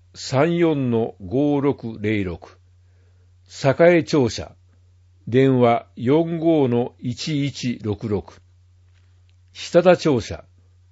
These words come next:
電話四六の零零七四。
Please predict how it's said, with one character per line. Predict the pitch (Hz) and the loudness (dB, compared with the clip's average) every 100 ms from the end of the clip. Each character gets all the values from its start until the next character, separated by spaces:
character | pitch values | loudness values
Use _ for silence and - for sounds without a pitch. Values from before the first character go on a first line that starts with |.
| _ - | _ -2
電 | 127 127 120 | 0 2 4
話 | 110 113 _ _ - | 2 2 _ _ -8
四 | 104 147 165 165 | 0 0 0 -2
六 | 160 127 | -2 0
の | 123 - - 95 | 0 -2 -8 -4
零 | 120 143 139 | 0 2 2
零 | 135 120 107 - | 4 2 0 -6
七 | 101 107 107 | -4 -2 0
四。 | 107 80 67 | -2 -4 -12